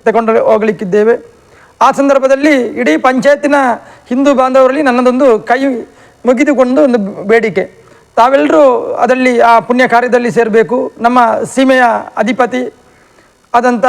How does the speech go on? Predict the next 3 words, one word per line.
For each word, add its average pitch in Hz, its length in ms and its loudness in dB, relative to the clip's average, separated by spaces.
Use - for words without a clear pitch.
ಸಿದ್ಧಿವಿನಾಯಕ 254 720 0
ಆ 233 420 2
ದೇವರ 247 280 4